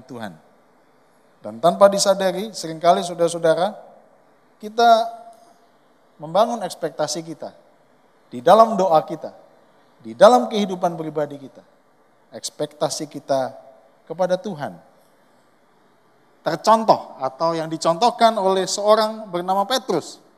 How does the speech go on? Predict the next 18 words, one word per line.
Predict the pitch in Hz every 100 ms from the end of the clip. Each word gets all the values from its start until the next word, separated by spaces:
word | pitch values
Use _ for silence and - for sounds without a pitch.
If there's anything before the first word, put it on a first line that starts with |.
| _ _ -
di | 156
dalam | 180 185 180 175 156 -
Matius | 165 160 - 190 180 - - - -
pasal | 170 165 170 156 151 -
yang | 147 147 143
keenam | 156 143 139
belas | 160 139 - - _ _ _ _ -
ayat | 131 131
dua | 131 127
puluh | 131 127
dua | 123 120 107 98 _ _ _
sampai | - 123 113 110 117 110 107 - _ 104
dua | 113 110
puluh | 107 104
tiga. | 107 98 92 _ _ _ _ _ _ _ _ _ _ _ _ _ _ _ _ _ _ _ _ _ _ _ _ _ _ _ _
Ada | 143 165
rangkaian | 165 170 170 240 247
panjang | 214 202 180 151 175